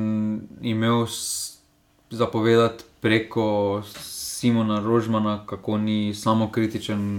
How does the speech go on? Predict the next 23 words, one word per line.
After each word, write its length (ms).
v 100
izjavah, 560
eh, 260
eh, 140
mu 180
moram, 600
moram 440
reči 180
samo 260
kapo 320
dol, 240
eh, 80
za 180
to 140
potezo. 540
Pokazal 580
je, 160
da 120
ima, 280
kot 240
rečemo 400
tu, 220
jajca. 440